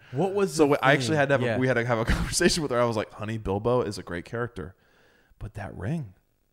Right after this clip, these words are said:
Speaker 2: the ring is bad."
Speaker 1: Right.
Speaker 2: I don't think she totally understands yet. 'Cause,
Speaker 1: Yes.
Speaker 2: I mean, obviously, she hasn't
Speaker 1: Yeah.
Speaker 2: seen the full trilogy yet. But that the ring is bad. And I said, "When he listens
Speaker 1: Right.
Speaker 2: to that ring, it's not, it's not good."
Speaker 1: Yeah.
Speaker 2: Bilbo's a good guy, but he, he's a good hobbit. But,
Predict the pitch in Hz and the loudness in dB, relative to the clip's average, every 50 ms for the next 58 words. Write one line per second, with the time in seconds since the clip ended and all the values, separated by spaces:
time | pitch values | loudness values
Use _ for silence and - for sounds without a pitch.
0 | _ _ _ _ _ _ _ _ _ _ - 87 92 98 120 143 135 - - 107 | _ _ _ _ _ _ _ _ _ _ -16 -12 -12 -10 -10 -10 -12 -12 -14 -12
1 | 110 117 107 - - - - 98 95 95 87 - - 104 113 135 143 156 135 - | -12 -12 -12 -14 -16 -16 -12 -10 -8 -8 -8 -8 -6 -4 -4 -2 -2 -4 -4 -6
2 | 127 - - 120 113 107 101 98 95 - - 98 95 95 95 90 85 87 80 78 | -4 -2 0 0 0 0 0 -2 -6 -8 -8 -6 -6 -6 -6 -6 -6 -6 -6 -8
3 | - - - - - 101 98 92 90 90 87 85 80 73 85 85 78 78 80 - | -8 -12 -10 -6 -4 -4 -4 -4 -6 -6 -6 -8 -8 -8 -8 -8 -8 -8 -10 -12
4 | - 73 78 87 90 90 - 95 85 80 80 82 - 240 95 95 95 87 82 82 | -12 -12 -10 -12 -12 -12 -10 -10 -10 -10 -10 -10 -10 -10 -8 -8 -8 -8 -8 -10
5 | 80 - 92 82 80 80 - - _ - - - 123 95 85 80 - 85 80 78 | -10 -8 -6 -6 -6 -8 -10 -16 _ -10 -2 0 0 0 0 -2 -6 -8 -8 -6
6 | 95 - - - - _ - - - - - - - 95 95 92 - 92 85 90 | -6 -8 -8 -14 -20 _ -20 -20 -20 -20 -14 -10 -6 -4 -4 -2 -2 -4 -6 -6
7 | 85 85 92 95 107 127 147 175 78 - - - - - - - 95 104 104 - | -8 -8 -10 -6 -4 -4 -4 -4 -6 -10 -14 -20 -20 -20 -18 -12 -10 -10 -8 -6
8 | - 101 98 92 - - - _ - - - - _ _ _ _ _ _ _ - | -4 -4 -4 -4 -6 -12 -20 _ -18 -18 -18 -18 _ _ _ _ _ _ _ -16
9 | 95 92 95 104 101 104 120 120 - 139 123 98 90 - 107 98 85 80 95 127 | -14 -10 -8 -8 -6 -6 -6 -6 -6 -6 -6 -6 -6 -6 -6 -6 -6 -6 -6 -6
10 | 156 139 110 85 69 62 - - - - 90 92 95 95 90 67 - _ _ _ | -4 -6 -6 -8 -12 -14 -14 -14 -14 -14 -14 -16 -14 -14 -14 -16 -18 _ _ _
11 | - - - 101 92 90 - - 90 98 107 92 - - _ _ _ - 107 104 | -18 -14 -10 -10 -10 -10 -10 -10 -8 -6 -6 -6 -8 -12 _ _ _ -8 -6 -6
12 | 98 95 101 - _ _ - 101 107 113 123 120 107 107 - 120 120 110 101 95 | -6 -6 -8 -14 _ _ -8 -6 -4 -2 -2 -4 -4 -6 -6 -6 -6 -6 -4 -2
13 | 95 101 110 107 98 87 78 85 - - - - - - 92 85 85 80 - 104 | -2 0 0 -2 -2 -4 -6 -8 -12 -14 -16 -18 -14 -12 -10 -10 -10 -8 -8 -8
14 | 95 - - 113 139 143 117 76 - - 78 - | -8 -6 -6 -6 -4 -4 -6 -8 -8 -10 -12 -12